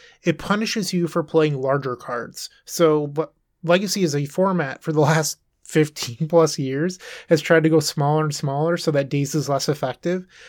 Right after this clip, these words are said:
And now Minor Misstep exists, which punishes you for going smaller. So you now either have to choose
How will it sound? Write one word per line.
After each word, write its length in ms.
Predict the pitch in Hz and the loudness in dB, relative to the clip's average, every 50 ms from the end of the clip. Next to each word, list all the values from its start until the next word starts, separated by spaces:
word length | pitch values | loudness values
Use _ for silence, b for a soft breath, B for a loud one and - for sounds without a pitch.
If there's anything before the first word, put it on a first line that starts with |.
| B B | B B
And 120 | - 170 165 | 2 2 4
now 160 | 185 185 170 | 4 4 2
Minor 320 | 151 151 165 180 170 151 | 2 0 0 0 -2 -4
Misstep 420 | 151 160 196 240 - - 190 175 - | -4 -2 -2 -4 0 0 0 0 0
exists, 440 | 156 135 127 127 143 139 131 - | -2 -4 -4 -4 -4 -4 -4 -2
which 200 | - 151 143 - | -2 -2 -2 -4
punishes 540 | - - - 175 170 156 - 175 160 147 - | -6 -4 -2 -2 -2 -2 -2 -2 -2 0 0
you 100 | - 156 | -2 -2
for 160 | 147 - 151 | -2 -2 -4
going 260 | 139 139 139 127 131 123 | -4 -2 -4 -4 -6 -10
smaller. 500 | - - 147 135 131 123 123 123 127 147 B B B B | -8 -6 -6 -6 -4 -6 -8 -10 -12 -14 B B B B
So 160 | - - 175 | 0 2 4
you 160 | 165 151 143 | 4 4 4
now 260 | 139 156 175 196 208 | 2 2 0 0 -2
either 360 | 208 196 190 180 175 180 175 | -4 -2 0 2 2 2 2
have 200 | 151 139 165 160 - | 2 0 -2 -2 -2
to 100 | - 156 | -4 -6
choose 540 | 147 - - - 160 165 175 180 175 - | -4 -4 -2 -2 -2 -2 -2 -2 -4 -6